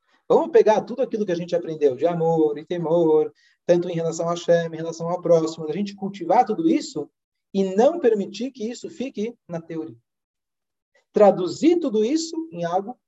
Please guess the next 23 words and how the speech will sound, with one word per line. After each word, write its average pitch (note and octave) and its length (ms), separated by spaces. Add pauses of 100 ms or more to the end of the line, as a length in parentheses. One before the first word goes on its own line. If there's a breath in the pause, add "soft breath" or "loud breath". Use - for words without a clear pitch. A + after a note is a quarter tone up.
prático F3 500
e D#3 80
muito D#3+ 280
real. B2 320 (340)
E - 60
você - 140
vê F#3 160
que - 160
a D#3 40
estrutura D#3+ 440
do G#3 80
judaísmo E3+ 420
é G3 60
muito D#4 720 (640)
sábia, G#3 580 (220)
claro, F3 320 (220)
foi D3 100
feita D#3 300
pela D3 340 (480)
sabedoria F3 580
infinita G3 400
de E3 80
Hashem, F3+ 400